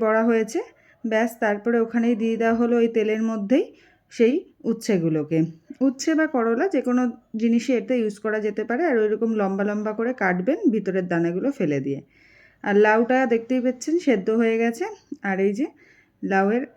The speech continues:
বর্তমান যে পরিস্থিতি, লাউ থেকে যেহেতু জল বেরোয়, সেই জন্য কিন্তু আমরা একদম খুব সামান্য জল দিয়েছিলাম। অন্য সবজির মতো বেশি জল দেওয়ার কিন্তু এখানে প্রয়োজন নেই। যারা নতুন রান্না করছেন তাদের জন্য এই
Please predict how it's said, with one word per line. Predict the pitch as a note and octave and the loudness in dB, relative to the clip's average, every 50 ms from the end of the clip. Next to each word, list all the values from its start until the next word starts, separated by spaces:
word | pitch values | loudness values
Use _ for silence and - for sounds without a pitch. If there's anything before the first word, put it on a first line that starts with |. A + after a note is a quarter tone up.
| - _ _ _ _ - G3 G3 | -20 _ _ _ _ -6 -2 -2
বর্তমান | G3+ G3 G3 G#3 G3+ G3+ G3+ G3+ G3+ G3 | -2 -2 -2 -4 -2 -2 0 0 0 0
যে | G#3 G3 - - - | 0 0 0 -2 -2
পরিস্থিতি, | G3+ G3+ G3+ - - G#3+ C4 C4 B3 | -2 -2 -2 -4 -6 -6 -2 0 2
লাউ | G3+ F3 F3 F3 | 2 2 2 0
থেকে | G#3 G3 G#3 G3+ G3 | -2 -4 -4 -2 -2
যেহেতু | G#3+ A3 G#3 A3+ A#3 G#3+ F3 E3+ F#3+ | -2 -4 -2 -2 -2 -2 -2 -2 0
জল | G3 G3 G3 G#3+ G3+ F#3+ | 0 2 2 0 2 2
বেরোয়, | G3+ F#3+ G#3+ B3+ E4+ F4 - | 2 2 2 0 -2 -2 0
সেই | A3+ F3+ F#3 F#3 | 0 0 2 0
জন্য | G3 G3+ G3+ G#3 G#3 | 0 -2 -2 -4 -4
কিন্তু | G#3+ G#3 G3+ C#4+ D4 C4+ | -6 -4 -2 0 0 0
আমরা | G#3+ G3+ A3+ B3+ D4 D#4 - - - _ _ _ - | 0 0 0 0 -2 -2 -6 -12 -20 _ _ _ -8
একদম | - B3+ C#4+ C#4+ C#4+ D#4 D#4+ D#4 D4 | -2 -2 0 0 2 4 4 4 4
খুব | D#4 D4+ D4+ D4 - | 4 0 0 0 -2
সামান্য | C4 A3 G#3+ G#3+ A3 A3+ A#3 A#3 G3+ | -2 -2 -2 -2 -2 0 0 0 2
জল | G#3 F#3+ F3+ F#3+ G3 | 0 0 2 2 2
দিয়েছিলাম। | G3+ G#3+ G3+ G3+ A#3+ A#3 C4+ D#4+ G4 F4+ E4 - - _ _ _ - G3 G3+ | 2 2 2 0 0 2 2 2 0 -2 -8 -10 -12 _ _ _ -8 -4 -2
অন্য | G#3+ G#3+ A3 A3 A3+ A#3 A#3 - - - - | -2 -2 -2 -2 -2 -2 -4 -6 -8 -8 -4
সবজির | A3 G3+ F#3 F3+ G#3 A3 G#3 G#3 | -2 -2 -2 0 -2 -2 -2 -2
মতো | G#3 G3+ A3+ B3+ G#3 | -4 -2 -2 0 0
বেশি | G3 F3+ F#3 - G#3+ F#3 | 0 -2 -2 -6 -6 -4
জল | F#3 E3 D#3+ E3+ E3+ | -2 -2 -2 0 0
দেওয়ার | F3 F3 F3+ F3+ F3+ | 0 0 0 -2 -2
কিন্তু | G#3 G#3 G#3+ - G4 C5+ - - - - - - _ - F#3+ | -4 -4 -2 0 -2 -2 -2 -10 -20 -20 -20 -18 _ -4 -4
এখানে | F3+ F3+ G3 G#3 G#3+ C#4 E4+ - B3+ | -2 0 0 0 2 2 0 2 2
প্রয়োজন | G3+ F3 E3+ E3 F3 F#3+ F#3+ G3 G3 G#3+ | 2 2 2 2 0 0 2 4 4 6
নেই। | A#3 A3 F3+ D3+ C#3+ D#3 | 6 4 4 2 0 0
যারা | F3+ F3 F#3 F#3+ G3 F#3+ | -2 -2 -2 -2 -4 -4
নতুন | F#3+ F#3 A#3+ A#3+ A#3+ B3 | -2 0 2 2 2 2
রান্না | B3 B3 B3 C4 C4 B3+ | 2 2 2 2 2 0
করছেন | C#4 C4 C4+ - F4 F#4+ A4 - - - - - _ - - | -2 -4 -2 -4 -6 -6 -6 -10 -20 -20 -20 -20 _ -4 -2
তাদের | G3+ F3+ F3+ G3+ G#3 G#3 G3 | 0 0 0 0 -2 0 0
জন্য | A#3 A#3+ B3+ D4 B4 C5+ - _ _ _ - - - _ - _ - | 2 4 4 4 2 0 -10 _ _ _ -20 -20 -20 _ -20 _ -4
এই | G#3 G#3 | -2 -2